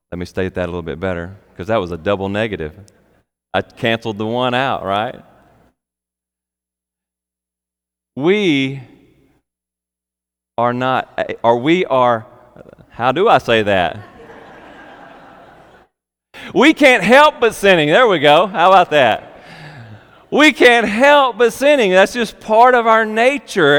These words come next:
And so even as we look at Jesus as our perfect model, we still need models like us who struggle day in and day out with sin to look up to and say,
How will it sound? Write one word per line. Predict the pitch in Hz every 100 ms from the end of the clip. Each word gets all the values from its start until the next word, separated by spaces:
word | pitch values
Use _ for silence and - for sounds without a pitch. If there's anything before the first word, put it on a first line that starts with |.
| 170
And | 196 202
so | 226 220 185 - -
even | 214 262 254 233
as | 208
we | 185 190
look | 185 233
at | 202 147
Jesus | 247 247 180 175
as | 180 170
our | 151
perfect | - - 302 330 269 190 135
model, | 120 107 98 113 135 165 - - 180 156
we | 180 214 208
still | - 247 269 269 220
need | 160 156 151 135 120 _ _ _ _ _ _ _ _ _ _ -
models | 139 170 175 170
like | 165 160 170
us | 190 131 - - - - _ _ _ _ _ _ _ _ _ _ _ _ -
who |
struggle | 135 - - 151 175 113 98
day | 90 110 127 143 147 120 143
in | 139
and | 113 110
day | 110 123 131
out | - 113 101
with | 101 104
sin | - 156 131 104
to | 107
look | 101 120 -
up | 135 127
to | - 104 104
and | 101
say, | - 104 98